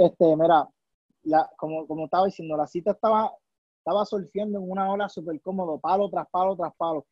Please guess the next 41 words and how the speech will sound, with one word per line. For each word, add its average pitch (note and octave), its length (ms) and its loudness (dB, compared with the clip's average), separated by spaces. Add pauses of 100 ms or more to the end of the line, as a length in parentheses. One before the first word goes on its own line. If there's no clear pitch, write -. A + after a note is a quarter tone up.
(220)
Saca F3+ 320 2
el G3+ 60 6
álbum A3 500 0 (680)
y D3+ 120 -4
no D#3 140 -4
tuvo F3 200 -2
éxito D#3 340 -6
comercial. C#3+ 560 -8
Y C3 120 0
es, D#3 60 0 (120)
y D3 140 8
es, D#3+ 40 2 (120)
y D3+ 100 8
es - 120 2
tremendo F#3+ 360 6
álbum, F3 300 4
es E3 120 -6
tremendo F#3+ 380 0
concepto. F3+ 600 -4 (560)
Am, C#3 600 0 (100)
está D3 280 2
en F3 60 4
la G3+ 120 6
categoría, F#3 600 2
¿verdad? F#3+ 340 2
Este, C#3+ 540 -4
de, C3+ 320 -2
de C3 320 -4 (400)
conceptos G3 400 0
musicales, A3+ 680 4
está F3+ 420 2
de, E3+ 280 0
de, C#3+ 240 0
de, C#3 400 -2
de, C3 220 -8
de, C3 200 -8
de C3 160 0
principio D#3 400 0
hasta G#3+ 140 2
el G3 100 4
fin B3+ 240 4